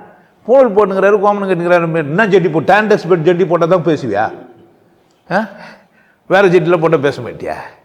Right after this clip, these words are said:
என்ன பிரச்சனை? பூணல் போடுறாரு, அவர் பத்து ரூபாய், நூறு ரூபாய் வாங்கி போட்டு திரிகிறார் பாவம். அவர் ஆசை ஏதோ ஒண்ணு வாங்கி மாட்டேங்கிறாரு. நான் என்ன தப்பா இது? நீயும் பத்து ரூபாய் பூணல் வாங்கி போட்டு நான் கூட இப்படி தான் போட்டுனுங்கிறேன். என்னை பாப்பான்றிருவியா என்ன?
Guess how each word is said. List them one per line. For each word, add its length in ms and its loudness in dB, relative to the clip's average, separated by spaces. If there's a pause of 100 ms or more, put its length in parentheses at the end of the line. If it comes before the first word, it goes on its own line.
(100)
என்ன 440 -2
பிரச்சனை? 340 -6
பூணல் 300 -2
போடுறாரு, 320 0
அவர் 220 2
பத்து 240 0
ரூபாய், 220 0
நூறு 220 0
ரூபாய் 200 2
வாங்கி 240 2
போட்டு 420 -2
திரிகிறார் 320 -2
பாவம். 360 0 (220)
அவர் 180 2
ஆசை 340 0
ஏதோ 180 -2
ஒண்ணு 140 -6
வாங்கி 300 -6
மாட்டேங்கிறாரு. 280 -2
நான் 160 -4
என்ன 160 -2
தப்பா 380 -2
இது? 200 -6
நீயும் 240 -2
பத்து 180 0
ரூபாய் 160 0
பூணல் 200 -8
வாங்கி 200 -4
போட்டு 180 -6
நான் 100 -2
கூட 140 2
இப்படி 160 -4
தான் 100 -8
போட்டுனுங்கிறேன். 400 -10 (320)
என்னை 280 -2
பாப்பான்றிருவியா 540 -4
என்ன? 200 -14